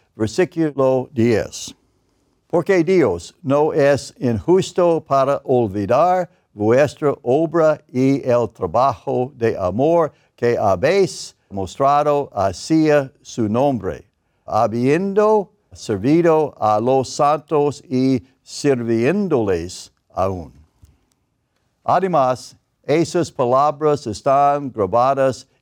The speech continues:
en el jarrón, ah, que se entregó, ah, al señor y la señora Janisco durante los servicios. Realmente fue un sábado memorable,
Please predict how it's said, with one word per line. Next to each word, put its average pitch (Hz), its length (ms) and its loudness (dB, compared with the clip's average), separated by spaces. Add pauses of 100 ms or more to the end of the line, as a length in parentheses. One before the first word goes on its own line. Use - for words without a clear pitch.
en 117 220 0
el 120 280 2 (120)
jarrón, 139 640 0 (260)
ah, 98 200 0
que 131 500 0 (100)
se 123 400 -2
entregó, 107 880 -2 (240)
ah, 101 300 0
al 113 100 0
señor 123 540 0
y 110 140 -4
la 101 180 0
señora 107 480 -2
Janisco 123 680 -2 (200)
durante 110 580 -2 (160)
los 104 280 -6
servicios. - 840 -16 (1800)
Realmente 143 680 2
fue 170 340 0
un 160 300 -2
sábado 175 720 0 (180)
memorable, 123 920 0